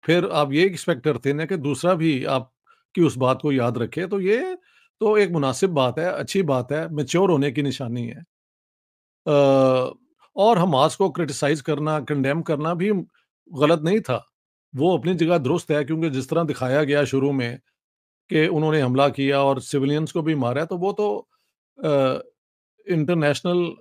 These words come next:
humanitarian law के खिलाफ है ना ये सारी चीज़ें। लेकिन, अ, ये सब जानते हैं कि ये जो हमास ने अटैक किया है, उसकी एक पचहत्तर साला हिस्ट्री भी है,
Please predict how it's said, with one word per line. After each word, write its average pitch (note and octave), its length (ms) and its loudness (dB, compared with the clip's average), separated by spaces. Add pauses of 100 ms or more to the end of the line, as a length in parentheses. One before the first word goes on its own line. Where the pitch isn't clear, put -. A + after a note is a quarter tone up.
(360)
humanitarian D3 680 0
law C3+ 260 2
के D3 240 -2
खिलाफ C3+ 380 -2
है D3 60 -4
ना D3 100 -6
ये D#4 180 -6
सारी B2 260 -6
चीज़ें। - 300 -12 (760)
लेकिन, G3 480 6 (600)
अ, C3 280 2 (800)
ये F3+ 280 6
सब A3+ 220 6
जानते C#3+ 400 4
हैं C#3+ 140 0
कि F3 100 -2
ये D#3+ 240 2
जो E3 320 0
हमास B2+ 360 0
ने D#3 120 0
अटैक C#3+ 320 0
किया C3+ 320 -2
है, F#3+ 100 -10 (540)
उसकी F#3+ 360 0
एक F3+ 120 2
पचहत्तर C3+ 360 0
साला D3 540 0 (340)
हिस्ट्री E3 320 0
भी F#3+ 180 2
है, A#2 160 -6